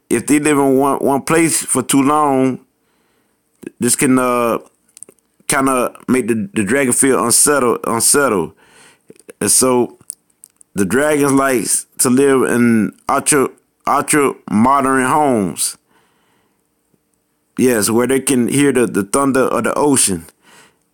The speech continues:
So that's why they like live on board of a houseboat and stuff like that. And dragon people, however pleasant their home environment, though, the dragon will spend more time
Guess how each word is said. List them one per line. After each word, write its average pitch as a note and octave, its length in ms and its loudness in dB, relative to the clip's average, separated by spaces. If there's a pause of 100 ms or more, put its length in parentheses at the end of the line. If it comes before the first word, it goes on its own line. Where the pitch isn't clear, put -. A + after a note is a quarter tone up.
(220)
So A#2+ 240 0
that's A2 240 -2
why B2+ 120 0
they B2+ 100 0
like G2+ 160 0
live B2 580 2 (800)
on A2+ 260 -2
board C3 360 2
of G#2+ 140 0
a G2+ 100 0
houseboat A#2 600 0
and - 80 -4
stuff A#2+ 280 0
like G#2 220 -2
that. A2+ 320 -2 (680)
And G2+ 320 -4 (1400)
dragon C3 380 0
people, C#3+ 340 0
however C#3 600 2
pleasant C3 600 0 (1160)
their A#2 140 0
home D3 340 2
environment, C3+ 600 2
though, B2+ 260 2
the A2+ 100 -4
dragon C3 300 2
will B2 80 4
spend C3+ 300 0
more C#3 200 2
time C3+ 640 -2